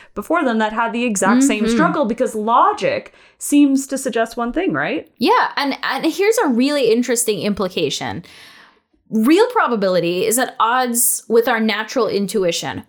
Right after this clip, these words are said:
Speaker 1: Mm-hmm.
Speaker 2: For example, I want to talk about something called the birthday paradox.
Speaker 1: This sounds fun.
Speaker 2: Yes.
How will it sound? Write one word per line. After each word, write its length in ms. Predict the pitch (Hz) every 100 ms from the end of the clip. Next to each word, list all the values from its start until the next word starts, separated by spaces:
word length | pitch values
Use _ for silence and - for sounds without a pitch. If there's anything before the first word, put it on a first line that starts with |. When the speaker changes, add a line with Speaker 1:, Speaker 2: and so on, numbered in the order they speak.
| -
Speaker 1:
Mm-hmm. 180 | 240 -
Speaker 2:
For 160 | 330 320
example, 760 | 247 202 208 180 170 - - -
I 160 | 233
want 140 | 269 302
to 60 | 294
talk 180 | 226 226
about 180 | 202 202
something 280 | 196 190
called 180 | 190 180
the 60 | 185
birthday 460 | 165 180 180 185 160
paradox. 460 | - 151 131 -
Speaker 1:
This 140 | 175 170
sounds 320 | 285 440 -
fun. 300 | 165 151 269
Speaker 2:
Yes. 600 | 190 262 214 - - -